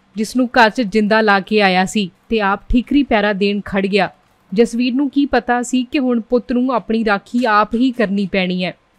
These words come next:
ਜਸਵੀਰ ਦੀ ਮੌਤ ਤੋਂ ਬਾਅਦ ਪਿੰਡ ਵਾਲਿਆਂ ਨੇ ਫੂਲ ਥਾਣੇ ਦੇ ਬਾਹਰ ਧਰਨਾ ਲਗਾ ਦਿੱਤਾ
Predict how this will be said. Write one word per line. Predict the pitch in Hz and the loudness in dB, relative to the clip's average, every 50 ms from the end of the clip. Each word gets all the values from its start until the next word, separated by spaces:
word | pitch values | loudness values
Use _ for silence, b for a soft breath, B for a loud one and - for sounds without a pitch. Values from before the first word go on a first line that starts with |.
| _ _ - | _ _ 2
ਜਸਵੀਰ | 226 233 - 240 254 262 254 240 | 2 2 4 4 2 2 2 4
ਦੀ | 240 311 | 2 4
ਮੌਤ | 294 247 220 220 214 - | 4 4 2 0 0 0
ਤੋਂ | 269 220 | 0 2
ਬਾਅਦ | 220 208 226 247 254 - | 4 4 4 2 0 0
ਪਿੰਡ | 269 240 220 214 | 2 2 2 2
ਵਾਲਿਆਂ | 208 214 208 202 208 214 214 | 0 0 0 0 0 -2 -2
ਨੇ | 214 214 233 | -2 -2 -2
ਫੂਲ | 233 - - - 240 254 240 | -4 -4 -4 -2 -2 -2 0
ਥਾਣੇ | - 247 233 214 214 214 | 0 2 2 2 2 0
ਦੇ | 208 220 | 0 -2
ਬਾਹਰ | 202 185 196 180 190 214 208 | 0 0 -2 -2 -2 -4 -2
ਧਰਨਾ | - 247 214 185 196 196 | 0 0 0 2 0 0
ਲਗਾ | 196 208 196 190 202 196 | 0 0 0 0 -2 0
ਦਿੱਤਾ | 180 202 190 - 208 202 | 0 -2 -2 0 -2 -2